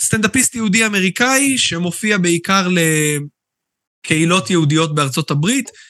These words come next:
אשתו ישראלית, אז הוא, אה, גר עכשיו בארץ. פנו אליו חברת, אה, קרוזים, ורצו שסטנדאפיסט ישראלי יגיע כל שבוע לספינה, לעשות מופע סטנדאפ לישראלים.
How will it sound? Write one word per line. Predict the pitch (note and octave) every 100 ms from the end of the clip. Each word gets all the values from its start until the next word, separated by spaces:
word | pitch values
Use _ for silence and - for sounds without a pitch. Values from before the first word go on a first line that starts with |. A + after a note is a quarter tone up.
| _ _
אשתו | D#3 - - G3+
ישראלית, | G3+ - D#3 D3 E3+ C4 C#4 - - - - - _ _ _ _ _
אז | D3+ C#3
הוא, | E3+ E3 E3 D#3
אה, | D3+
גר | D3 E3 E3+
עכשיו | E3 D#3 D3
בארץ. | C#3 C3 A#2+ - - - - _
פנו | - E3 G#3 A3+
אליו | G3+ D#3+
חברת, | - D#3+ F3+ F#3 - _ -
אה, | E3 D#3 B2+
קרוזים, | F3 F3 G#3+ G#3 C4+ C4 - _ _ _ _ _ C#3
ורצו | D#3 D#3+ D#3 D#3+ D#3+ E3 - A3+ C4
שסטנדאפיסט | B3 C4 B3+ - A#3+ A3+ B3+ A3+
ישראלי | A3 - G#3 G3+ G#3
יגיע | G#3+ D#3+ D#3 F#3
כל | F3 - F3+
שבוע | - D#3 C#3+ E3+ E3+ D#3+
לספינה, | D3 C3+ - - C#3+ G3 C#4 E4 _ _ _ _ _ _ _
לעשות | C#3+ C#3+ C#3+ - F3 F3
מופע | D#3 C#3+ - D3 D3 D3 C#3
סטנדאפ | - D#3 F3 F#3+ A3+ -
לישראלים. | D#3 C#3 - D3+ D3 D3+ D3 C3+ _